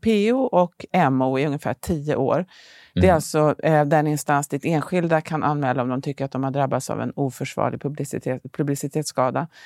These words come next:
Speaker 1: Eh,
Speaker 2: Mm.
Speaker 1: märktes något av det här i anmälningarna? Vi kanske ska passa på att säga också då, för transparensens skull, att du under det närmaste året kommer att fortsätta hantera eventuella anmälningar mot D N, eftersom din efterträdare som medieombudsman, Kaspar Opitz, var redaktionschef här,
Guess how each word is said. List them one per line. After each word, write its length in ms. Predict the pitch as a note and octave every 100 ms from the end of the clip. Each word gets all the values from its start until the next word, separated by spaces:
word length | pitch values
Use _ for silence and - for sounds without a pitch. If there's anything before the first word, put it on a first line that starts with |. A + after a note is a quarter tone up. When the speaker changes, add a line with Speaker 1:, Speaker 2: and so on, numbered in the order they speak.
| - -
Speaker 1:
Eh, 140 | - F#3+
Speaker 2:
Mm. 140 | G3 - _ E3
Speaker 1:
märktes 500 | G#3+ B3 A3 G4 -
något 240 | E3+ -
av 60 | D3+
det 60 |
här 300 | D3 C3 C3 - _
i 180 | D3 D3 -
anmälningarna? 840 | E3+ D3+ E3+ G3+ F#3+ E3 C#3 - -
Vi 100 | F3
kanske 220 | A3 G3
ska 140 | G3 G#3+
passa 220 | G#3+ A3
på 140 | B3
att 80 | G3+
säga 260 | - F#3 D3
också 200 | - D3
då, 160 | C3+
för 240 | C3+ C#3 B2+
transparensens 600 | D#3 C#3+ - C#3 C#3+ C#3+
skull, 200 | C#3+ C#3
att 120 | D3+
du 80 | E3
under 220 | D#3 D3+
det 60 |
närmaste 400 | D#3 D3+ D3+ D3+
året 220 | C#3+ C#3 -
kommer 160 | D3
att 80 | C#3+
fortsätta 460 | F#3 - G#3 G3 F3+
hantera 440 | E3 D3+ C3 C3
eventuella 460 | C3 C3+ C#3 C3 C3+
anmälningar 400 | C3 C3 C3 C3
mot 200 | B2+ -
D 200 | B2+ A#2+
N, 200 | B2+ D3+ _ _ _
eftersom 500 | D3+ - C#3+ C#3+ C#3
din 180 | C3+ A#2+
efterträdare 760 | D3 - - A3+ F#3+ C#3+ C3
som 120 | -
medieombudsman, 680 | D3 A#2+ A#2+ B2 - B2 B2+ _
Kaspar 260 | - C3+ D3+
Opitz, 380 | F#3+ B2+ - -
var 280 | C3+ B2+ B2
redaktionschef 580 | B2 C3 C3 - C3+ C#3
här, 240 | - D3